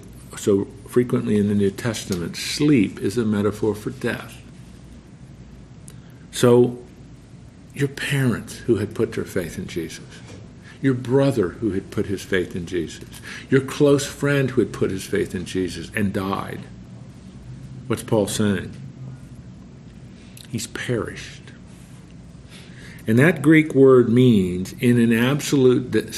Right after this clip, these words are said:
in an absolute sense, he's dead.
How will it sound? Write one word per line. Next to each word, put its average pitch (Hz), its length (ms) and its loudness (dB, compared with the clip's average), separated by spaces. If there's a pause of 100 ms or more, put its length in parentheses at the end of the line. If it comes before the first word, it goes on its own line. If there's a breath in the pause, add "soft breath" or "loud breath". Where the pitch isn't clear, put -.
(140)
in 110 160 2
an 107 140 2
absolute 123 920 2
sense, - 840 -2 (140)
he's 85 220 -4
dead. - 500 -8